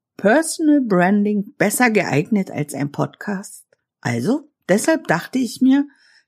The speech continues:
dass das ein prima Thema für diese Episode ist.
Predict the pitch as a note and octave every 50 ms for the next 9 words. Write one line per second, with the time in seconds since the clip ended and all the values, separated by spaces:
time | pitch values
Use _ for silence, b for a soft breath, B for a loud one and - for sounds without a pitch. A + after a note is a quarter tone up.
0 | _ - B2 C3 C3+ - - - - F3 A3 - - - - C3+ D#3 E3+ - -
1 | - - A#3 C4+ C#4+ D4 C#4+ C4+ C4+ - - D#3 E3 F#3 F#3+ G3+ G3+ G3 - _
2 | - D3 C#3 C3+ - F#3+ A3+ A#3 A#3 G#3+ - - F3+ - - F#3+ E3+ - E3 E3
3 | D#3+ D3 C#3+ C#3+ - - - - - -